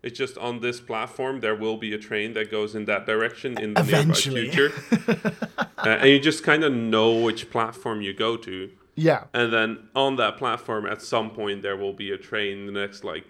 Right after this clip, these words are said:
Speaker 1: seven to fifteen minutes. Um, oh, I kinda like that system.
Speaker 2: But
Speaker 1: Uh,
Speaker 2: if
Speaker 1: you
Speaker 2: you're in a rush and you have somewhere to be, it's, it could, it could be frustrating just because although a train might turn up in a minute,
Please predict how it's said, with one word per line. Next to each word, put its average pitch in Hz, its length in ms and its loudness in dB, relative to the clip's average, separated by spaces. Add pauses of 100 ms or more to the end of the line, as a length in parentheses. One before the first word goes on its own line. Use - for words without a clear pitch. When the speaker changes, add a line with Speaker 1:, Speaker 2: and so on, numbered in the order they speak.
(180)
Speaker 1:
seven 95 680 -8
to 98 100 -12
fifteen 95 540 -10
minutes. 95 480 -12 (720)
Um, 92 540 -2 (600)
oh, 185 280 4
I 135 100 2
kinda 226 300 0
like 131 240 -2
that 127 260 -2
system. 110 520 -8 (920)
Speaker 2:
But 180 120 6
Speaker 1:
Uh, - 20 8
Speaker 2:
if 202 120 4
Speaker 1:
you 214 120 6
Speaker 2:
you're 220 80 8
in 220 80 6
a 220 60 6
rush 170 560 2
and 156 120 -6
you 147 80 -6
have 156 220 -6
somewhere 160 280 -4
to 143 120 -10
be, 120 480 -8 (240)
it's, - 260 -12 (160)
it 170 140 -10
could, 170 280 -4
it 190 120 -4
could 196 180 -2
be 190 140 -2
frustrating 170 640 0
just 170 200 -2
because 170 440 -2 (500)
although 180 540 4 (180)
a 165 80 -2
train 165 300 -2
might 156 200 -4
turn 151 220 -2
up 139 140 -4
in 135 100 -2
a 131 60 -4
minute, 165 480 2